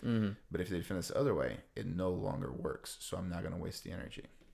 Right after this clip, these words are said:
Speaker 1: Okay.
Speaker 2: So it doesn't become a, it's not a matter of technical knowledge. It becomes a matter of understanding the principles and the concepts behind it.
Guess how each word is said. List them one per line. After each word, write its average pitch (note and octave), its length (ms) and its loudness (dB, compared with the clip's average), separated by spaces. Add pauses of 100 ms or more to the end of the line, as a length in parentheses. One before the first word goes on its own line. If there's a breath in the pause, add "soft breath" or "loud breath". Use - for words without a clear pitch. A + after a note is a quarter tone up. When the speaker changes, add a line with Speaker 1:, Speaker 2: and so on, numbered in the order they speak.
(360)
Speaker 1:
Okay. F#2+ 280 -2
Speaker 2:
So - 140 -2
it E2+ 40 2
doesn't G#2 240 2
become G2 260 -2
a, - 20 -2
it's - 200 -4
not F#2+ 140 0
a F#2 40 0
matter F2 200 0
of - 180 -2
technical D#2 400 -2
knowledge. B1 400 -6
It - 120 -8
becomes - 320 -6
a - 60 -4
matter C#2 220 -4
of - 200 -8
understanding E2 680 -4
the - 60 -6
principles - 640 -6
and B1 80 -6
the - 40 -10
concepts - 540 -10
behind - 380 -10
it. - 100 -14